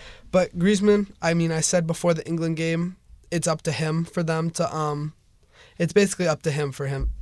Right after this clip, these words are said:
for them to win that game. And, you know, we're a player, two assists, so my guy.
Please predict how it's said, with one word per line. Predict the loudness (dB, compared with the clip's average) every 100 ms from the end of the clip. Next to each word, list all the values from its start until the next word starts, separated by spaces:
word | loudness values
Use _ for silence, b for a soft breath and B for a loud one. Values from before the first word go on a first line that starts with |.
| -8
for | -4
them | -2 -2
to | -4
win | -2 -2
that | -4 -2
game. | -2 -2 -4
And, | -8 -8 -8 -8 -4
you | -2
know, | -2
we're | 0 2
a | 2
player, | 2 0 0
two | -2 -4
assists, | -4 -4 -6 -8 -8 -8 -10
so | -14 -10 -10 -12 _ b b b b b b b b b b -6
my | -4
guy. | -2 -2 -2 -4